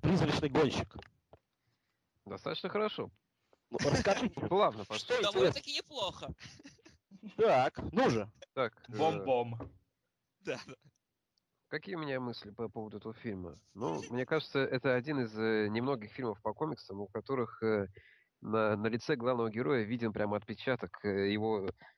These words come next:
Speaker 2: мучений, всех этих его страданий, через которые он прошел через много лет. Как бы, и вот на, на лице Николаса Кейджа видно, что он давно борется со злом.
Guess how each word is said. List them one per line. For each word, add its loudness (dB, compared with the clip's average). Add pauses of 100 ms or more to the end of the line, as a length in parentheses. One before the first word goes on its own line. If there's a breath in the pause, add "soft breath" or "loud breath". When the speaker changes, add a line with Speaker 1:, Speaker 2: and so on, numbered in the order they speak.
Speaker 2:
мучений, -2 (260)
всех -6
этих -6
его 0
страданий, 0
через -12
которые -4
он -6
прошел -6
через -8
много 0
лет. 0 (880 loud breath)
Как -4
бы, -2 (160)
и -12 (580)
вот -4
на, -2
на -2
лице -2
Николаса -8
Кейджа -8
видно, -10
что -12
он -6 (360 soft breath)
давно 0
борется -8
со -10
злом. -4